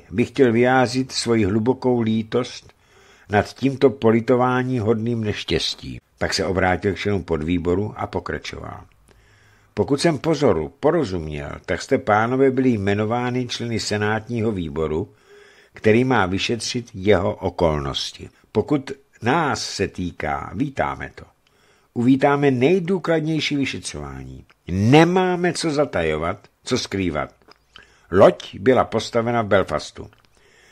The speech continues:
Byla posledním krokem v umění lodního stavitelství.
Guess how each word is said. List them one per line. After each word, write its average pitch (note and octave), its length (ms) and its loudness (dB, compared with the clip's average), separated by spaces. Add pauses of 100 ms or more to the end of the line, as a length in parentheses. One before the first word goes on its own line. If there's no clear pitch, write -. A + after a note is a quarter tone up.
(280)
Byla G#2 180 4
posledním D3+ 600 0
krokem C3 480 2
v - 120 -18
umění B2 440 0
lodního A2 380 2
stavitelství. D#2+ 840 0